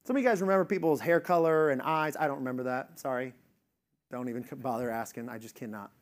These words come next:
remember anything. But we remember stories we have about 'em. You may remember how they look. You remember, remember a funny situation or a quirk about them, right? When we hear somebody's name, it brings back those, those stories. That's who God is, right?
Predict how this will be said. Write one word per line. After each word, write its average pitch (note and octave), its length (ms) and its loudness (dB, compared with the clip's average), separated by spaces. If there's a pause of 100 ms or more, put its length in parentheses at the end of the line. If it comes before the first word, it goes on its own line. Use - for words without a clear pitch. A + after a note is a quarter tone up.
(240)
remember A2 360 -10
anything. G#2+ 300 -18 (240)
But A#3+ 280 6 (680)
we G#3+ 100 6
remember G#3+ 320 4
stories G#3 460 6
we D#3+ 80 0
have C#3 220 -4
about G#2+ 300 -4
'em. G#2 100 -16 (640)
You D3+ 60 0
may E3 100 4
remember E3+ 240 0
how F#3+ 100 -4
they G3 140 -2
look. G#3+ 340 2 (840)
You F3+ 60 4
remember, F#3 380 6
remember E3 300 2
a C#3+ 40 4
funny E3 260 -4
situation D3+ 640 -2
or D#3+ 120 4
a D#3 40 0
quirk A#3 360 4
about C#3+ 320 0
them, G#2 200 -8
right? D#3+ 320 -4 (440)
When F3 100 2
we F#3 100 4
hear A#3 240 0
somebody's G3 460 0
name, F3+ 300 2
it A#2+ 160 -8
brings E3 340 -2
back D3 400 -6
those, C#3 400 -2
those C3 160 -8
stories. C#3+ 440 -2
That's F#3 340 -2
who A3+ 120 -4
God F#3 360 2
is, B2 260 -2
right? D#3 220 0